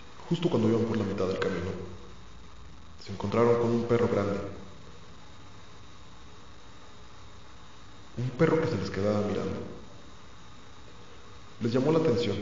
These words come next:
pero ellos siguieron su camino más adelante. Cuando, dos minutos más tarde, en la próxima curva, se volvieron a encontrar con el perro,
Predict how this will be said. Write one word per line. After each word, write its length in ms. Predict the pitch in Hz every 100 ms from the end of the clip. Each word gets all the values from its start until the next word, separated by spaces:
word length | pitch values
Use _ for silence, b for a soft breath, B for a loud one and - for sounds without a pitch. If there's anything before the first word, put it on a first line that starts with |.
| - - - - - - - - - - -
pero 200 | - 107
ellos 240 | 107 104 107 - - 107 -
siguieron 260 | 113 123 147
su 120 | 147
camino 280 | 110 113 110
más 140 | 107
adelante. 420 | 107 92 - - - - - - - - - - - - - - - - - - - - - - - -
Cuando, 520 | 107 98 95 - - - - - - - - -
dos 160 | 101 110
minutos 560 | 127 107 104 104 101 - - - - -
más 180 | 92 -
tarde, 300 | 95 - - - - - - - - - - - - - - - - - - - - - 113
en 80 |
la 80 | 104
próxima 380 | 95 120 139 123
curva, 340 | - - - - - - - - - - - - - - - - -
se 120 | -
volvieron 400 | 98 101 104 131
a 40 | 127
encontrar 360 | 117 104 113 110
con 100 | 107
el 80 | 95
perro, 300 | 98 104